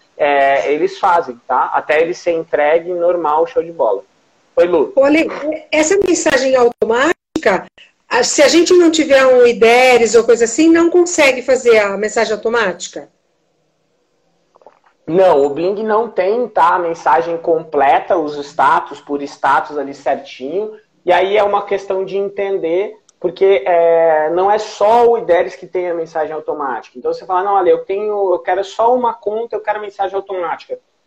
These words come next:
Speaker 1: Existem outras soluções que são mais baratas que você não vai precisar fazer a gestão de pedido por eles. Você pode só ativar a mensagem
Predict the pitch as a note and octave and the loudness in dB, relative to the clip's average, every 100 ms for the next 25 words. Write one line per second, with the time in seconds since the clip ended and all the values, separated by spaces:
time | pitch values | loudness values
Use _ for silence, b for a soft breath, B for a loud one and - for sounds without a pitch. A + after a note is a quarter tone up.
0 | - F3 E3 G#3+ - C#4 A#3+ G3+ G3 F3 | -2 0 0 -8 0 2 4 4 2 -2
1 | - E3+ E3 - D#3 - D#3+ D#3 D#3+ E3 | -2 -2 -2 -2 -4 -4 -4 -2 -2 0
2 | F3 D#3+ E3+ - G#3+ G#3+ G#3 G#3 G#3 G3+ | 2 4 2 0 -6 -6 -4 -4 0 0
3 | G3+ G#3 G#3+ F#3+ G3 F3+ G3 G3 G3 G3 | 0 -4 -2 -2 -2 -4 -6 -6 -4 -4
4 | F#3+ - F#3 F#3 F#3+ G3 F#3 D3+ B2 - | -4 -12 -12 -6 -2 0 2 0 -4 -14
5 | - D#3+ E3 - F3 E3+ - F3 E3 E3+ | -4 -2 -2 -4 -4 -4 -6 -2 -2 -2
6 | F3 - D#3+ E3 F3 G3 | -6 -4 -2 0 -2 -4